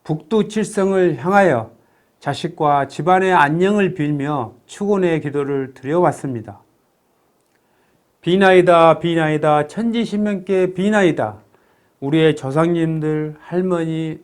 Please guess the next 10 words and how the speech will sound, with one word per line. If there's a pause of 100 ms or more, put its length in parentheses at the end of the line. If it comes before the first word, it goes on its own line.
어머니
대대로
이어오면서 (680)
뒷마당의
장독대의
정화수의
기도는 (440)
사람들의
마음을
천지신명,